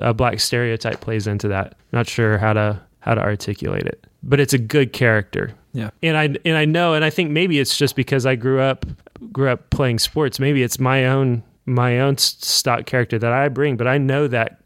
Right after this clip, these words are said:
Speaker 1: I know that guy. I know that guy who has decided, who, who's a black man who often had a bad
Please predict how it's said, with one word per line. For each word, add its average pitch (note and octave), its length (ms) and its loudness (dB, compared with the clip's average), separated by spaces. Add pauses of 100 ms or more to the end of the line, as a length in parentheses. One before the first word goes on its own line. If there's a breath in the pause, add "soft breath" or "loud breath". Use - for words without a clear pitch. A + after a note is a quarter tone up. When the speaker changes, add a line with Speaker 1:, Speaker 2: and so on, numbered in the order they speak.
(120)
Speaker 1:
I B2+ 120 -2
know C3 340 2
that A#2+ 300 -2
guy. G#2 200 0
I G#2+ 80 0
know B2+ 260 0
that D3 200 -2
guy A#2 360 -2 (100)
who C3+ 120 -2
has A#2+ 220 2
decided, A2 720 0 (200)
who, C3 260 0 (160)
who's A#2 240 0
a A#2 60 -4
black C#3+ 400 0
man A#2+ 260 0
who C#3+ 140 2
often C#3 400 0
had B2+ 240 2
a C3 60 2
bad A#2+ 420 0